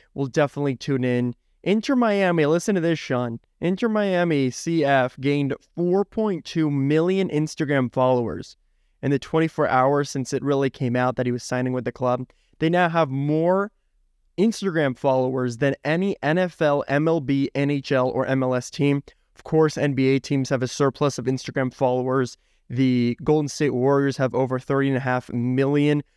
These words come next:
But in terms of looking at the other three major sports and even M L S teams,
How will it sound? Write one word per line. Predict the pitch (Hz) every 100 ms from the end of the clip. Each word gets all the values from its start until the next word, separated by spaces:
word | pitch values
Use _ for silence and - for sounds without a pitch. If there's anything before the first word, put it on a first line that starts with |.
| _
But | -
in | 139
terms | - 160 143
of | 127
looking | 139 147 147
at | 135
the | 135
other | 135 139
three | 127 - 139
major | 135 135 127
sports | - 135 135 -
and | 139 127
even | 135 139 131
M | 123 127
L | 120 127
S | 127
teams, | - 147 147 151